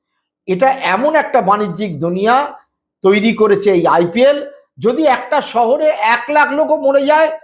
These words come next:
তো যারা আইপিএল এর স্পন্সর, তারা হয়তো বলবে, "ভারতে একশো চল্লিশ কোটি মানুষ, পয়েন্ট ওয়ান পার্সেন্ট লোক বলেছে।" আর ভারতে কত শহর, বড় ছোট শহর মিলিয়ে প্রায় দুশোটা ছোট বড় শহর, মাঝারি শহর, মেট্রো সিটি বাদ দিয়ে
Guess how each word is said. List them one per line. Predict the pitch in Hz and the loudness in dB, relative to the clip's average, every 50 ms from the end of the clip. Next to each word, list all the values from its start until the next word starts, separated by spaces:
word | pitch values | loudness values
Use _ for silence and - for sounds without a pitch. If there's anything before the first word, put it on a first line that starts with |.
| _ _ _ _ _ _ | _ _ _ _ _ _
তো | - 226 | -4 0
যারা | 175 240 247 269 | 2 2 4 4
আইপিএল | 269 254 254 262 262 247 262 311 302 | 4 2 2 2 0 -2 -4 -4 -2
এর | 302 285 | -2 -2
স্পন্সর, | 285 294 254 254 269 277 247 - 277 269 | -4 -4 -4 -2 -2 -2 -2 -2 -4 -2
তারা | 262 - 240 254 262 240 | -2 0 0 0 0 0
হয়তো | 240 254 262 - 262 262 | 0 0 0 0 0 0
বলবে, | 233 220 247 254 254 262 | 0 0 0 2 2 2
"ভারতে | - 165 190 220 240 233 240 | 2 2 0 -2 0 0 0
একশো | 226 220 - - - 247 214 - | 0 -2 -2 -6 -10 -10 -6 -4
চল্লিশ | 226 226 226 220 226 214 - | -4 -4 -4 -6 -8 -10 -10
কোটি | - 226 208 190 220 | -10 -10 -8 -8 -2
মানুষ, | 202 196 196 190 180 151 - - _ _ _ _ _ _ _ | 0 0 0 0 -2 -8 -10 -12 _ _ _ _ _ _ _
পয়েন্ট | - 196 214 233 240 233 214 | 0 0 2 2 0 0 0
ওয়ান | 202 190 202 220 226 220 | 2 2 2 2 0 0
পার্সেন্ট | 226 247 226 - - 240 233 208 | 0 -2 -2 0 -2 -4 -2 0
লোক | 196 208 202 | 0 -2 -2
বলেছে।" | 170 165 170 175 165 151 - - - - - _ _ _ _ - - | -2 -2 -2 -2 -2 -2 -4 -8 -14 -18 -20 _ _ _ _ -10 -4
আর | - 180 196 202 | -2 0 0 0
ভারতে | 180 160 127 165 202 247 240 247 302 320 311 269 - - - - - _ | 0 0 0 2 2 2 0 2 2 4 4 2 2 -2 -8 -16 -18 _
কত | - - 294 302 302 392 392 | -2 0 0 0 0 -2 -2
শহর, | 339 - 285 285 247 226 226 190 143 - - - _ _ _ _ - 123 | -2 0 0 0 0 2 0 -2 -4 -6 -10 -18 _ _ _ _ -8 -2
বড় | 131 185 214 254 277 294 - | 0 2 4 4 2 2 0
ছোট | - 233 262 254 | -2 -4 -2 -2
শহর | 285 269 - - 226 226 233 262 | -4 -4 -4 -2 -2 0 0 0
মিলিয়ে | 269 277 285 277 277 294 | -2 -6 -8 -8 -8 -8
প্রায় | 277 - 302 277 | -4 -2 -2 -2
দুশোটা | 220 180 214 262 247 - 320 - 359 320 - | -2 -4 -6 -6 -6 -6 -4 -2 -2 -2 -2
ছোট | - 269 262 | -2 -2 -2
বড় | 285 285 269 277 262 240 | 0 0 2 2 2 0
শহর, | - 202 214 226 208 196 175 - - _ _ _ - | 0 0 0 0 0 -2 -4 -8 -16 _ _ _ -2
মাঝারি | 196 226 214 214 220 214 190 | 0 2 2 2 0 0 -2
শহর, | - 202 208 196 180 | 0 0 0 0 2
মেট্রো | 185 214 202 214 - 208 | 0 -2 -2 -2 -4 -6
সিটি | - - 98 180 185 | -6 -6 -8 -8 -4
বাদ | 170 170 - - - - | -2 0 0 -2 -2 -8
দিয়ে | - 135 | -14 -16